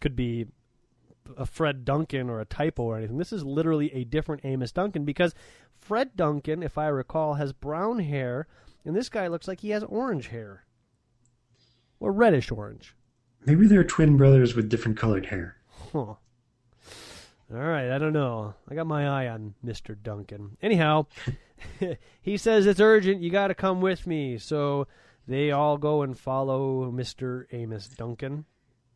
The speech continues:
Speaker 2: "I can't promise we'll be very responsive, but at least we can make you comfortable."
Speaker 1: Angel's, uh, also in the background saying, "I wonder what's going on with the F B I and how does Scott know this person?"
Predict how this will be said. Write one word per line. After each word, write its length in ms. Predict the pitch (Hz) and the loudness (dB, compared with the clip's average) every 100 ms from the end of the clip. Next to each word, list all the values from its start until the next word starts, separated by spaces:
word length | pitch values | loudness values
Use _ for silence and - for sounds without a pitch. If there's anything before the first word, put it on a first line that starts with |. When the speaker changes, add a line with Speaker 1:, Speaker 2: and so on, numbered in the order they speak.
| _ - | _ -10
Speaker 2:
"I 60 | |
can't 320 | - - 151 135 | 0 4 4 6
promise 360 | 156 143 135 | 6 6 6
we'll 100 | 143 | 4
be 180 | 143 151 | 6 6
very 340 | 135 151 139 | 8 8 8
responsive, 920 | 123 110 - 175 170 143 127 113 - - _ _ _ _ _ - | 6 4 4 6 6 6 4 0 -2 -14 _ _ _ _ _ -10
but 120 | 117 | -6
at 60 | 104 | -2
least 260 | 107 - - | -2 -2 -6
we 80 | |
can 180 | 104 98 | -6 -4
make 200 | 95 - | -4 -4
you 80 | 107 | -4
comfortable." 640 | - 110 - 104 98 - - _ _ _ - _ _ _ - | -2 -4 -4 -8 -8 -12 -18 _ _ _ -20 _ _ _ -8
Speaker 1:
Angel's, 540 | 131 139 139 139 123 | -4 -2 0 0 0
uh, 280 | 131 120 117 120 | -2 -2 -4 -6
also 320 | 120 - 127 | -6 -6 -6
in 80 | 120 | -6
the 80 | |
background 880 | 113 120 123 - 123 - 123 117 120 | -6 -6 -6 -10 -16 -10 -8 -6 -8
saying, 200 | - 110 | -10 -12
"I 60 | 98 | -12
wonder 460 | 95 180 214 190 147 | -10 -8 -6 -6 -4
what's 220 | 196 - | -6 -6
going 280 | 196 190 202 | -6 -4 -2
on 160 | 202 | -2
with 120 | 196 | -4
the 120 | - 220 | -4 -6
F 160 | - | -6
B 120 | 190 | -4
I 180 | 240 247 | 0 0
and 180 | 147 123 - _ _ | 0 -4 -12 _ _
how 160 | - 127 | -10 -6
does 120 | 156 | -6
Scott 300 | - 240 214 | -4 -4 0
know 200 | 254 320 | 0 2
this 180 | 196 - | 0 0
person?" 640 | 165 139 - 123 104 | 0 0 -4 -10 -12